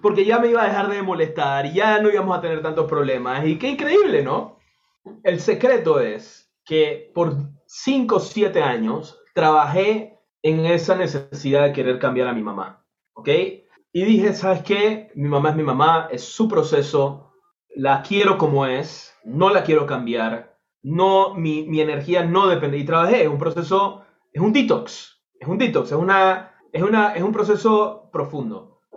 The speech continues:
¿Y adivina qué? Dijo, "Oye, quiero estudiar Kabbalah contigo".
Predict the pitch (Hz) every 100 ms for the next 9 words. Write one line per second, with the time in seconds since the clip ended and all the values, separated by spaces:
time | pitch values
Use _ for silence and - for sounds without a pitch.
0 | - 170 190 220 220 226 220 - - _
1 | _ _ 143 160 170 170 - 165 156 175
2 | 180 - 143 143 151 131 131 139 139 123
3 | - -